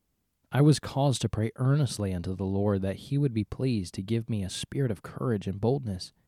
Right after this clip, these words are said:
a tongue to speak for him, and strength of body to suffer for his sake, and not to shrink or yield to the strokes or shed tears, lest the adversaries of the truth should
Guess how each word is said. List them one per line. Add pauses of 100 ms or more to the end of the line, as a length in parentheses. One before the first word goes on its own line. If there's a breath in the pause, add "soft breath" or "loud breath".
(280)
a
tongue
to
speak
for
him, (500)
and
strength
of
body
to
suffer
for
his
sake,
and (320 soft breath)
not
to
shrink
or
yield
to
the
strokes
or (260 soft breath)
shed
tears,
lest
the
adversaries
of
the
truth
should